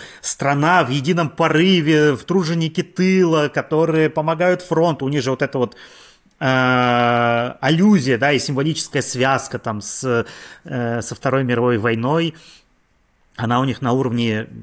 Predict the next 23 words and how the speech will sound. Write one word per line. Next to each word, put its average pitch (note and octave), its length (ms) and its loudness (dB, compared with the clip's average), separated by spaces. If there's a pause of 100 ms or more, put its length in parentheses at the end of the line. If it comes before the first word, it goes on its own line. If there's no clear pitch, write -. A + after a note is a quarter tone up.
там, G2 140 -16
пропагандистского A#2+ 680 -6
нарратива, A#2 760 -2
э, G#2 40 -8
прослеживается. G2+ 720 -6
Вот D3+ 160 -4
они A#2+ 480 -4 (960)
начали A#2+ 360 -4
ее G#2+ 180 0
простраивать A2+ 680 -2
и G#2+ 40 -10
на G#2 100 -6
уровне A2+ 300 -4
выступлений, A2 640 -8 (440)
э, A#2 320 -14
чиновников. G#2+ 500 -10 (420)
Но B2 120 -2
в A#2+ 80 -2
реальности E3+ 520 -2
не F3 220 4
видно D#3 380 0
там C#3 180 -2
никаких, C3+ 440 -4